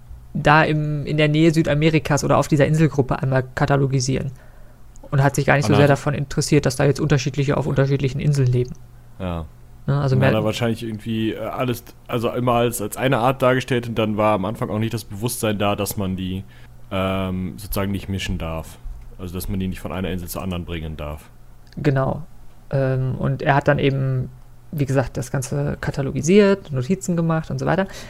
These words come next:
Speaker 1: Und erst ein bisschen später, als er sich mit, ähm, mit anderen Leuten darüber unterhalten hat, beziehungsweise als weitere,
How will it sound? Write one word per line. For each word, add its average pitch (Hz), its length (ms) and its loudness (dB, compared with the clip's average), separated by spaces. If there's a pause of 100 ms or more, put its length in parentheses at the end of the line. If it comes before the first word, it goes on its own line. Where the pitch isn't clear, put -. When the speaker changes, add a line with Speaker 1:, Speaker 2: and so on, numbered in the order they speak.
(120)
Speaker 1:
Und 151 140 2
erst 156 240 4
ein 165 60 0
bisschen 190 240 2
später, 247 680 0 (260)
als 160 300 0 (100)
er 160 180 4
sich 147 200 0
mit, - 420 -2 (120)
ähm, 135 640 0 (540)
mit 147 220 2
anderen 185 200 6
Leuten 170 220 4
darüber 151 280 0
unterhalten 143 440 -2
hat, 196 140 0
beziehungsweise 160 440 0
als - 300 -4
weitere, 160 640 2